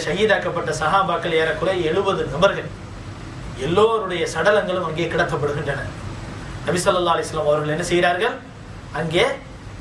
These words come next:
எல்லா சஹாபாக்களையும் பார்த்து சொர்க்கத்தை கொண்டு நன்மாராயம் சொல்கிறார்கள்,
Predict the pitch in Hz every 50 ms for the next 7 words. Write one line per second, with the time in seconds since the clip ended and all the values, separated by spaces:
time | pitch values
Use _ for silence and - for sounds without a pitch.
0 | - - 143 160 190 202 202 190 180 - 165 160 160 185 202 196 170 180 170 170
1 | - 156 156 151 151 135 135 151 151 151 147 - 202 254 269 269 - - - -
2 | - - - - - - - - 170 - - 175 - 160 156 - 156 151 147 147
3 | 143 147 165 180 180 175 165 165 151 - - - 160 147 147 147 143 139 135 135
4 | 165 190 226 240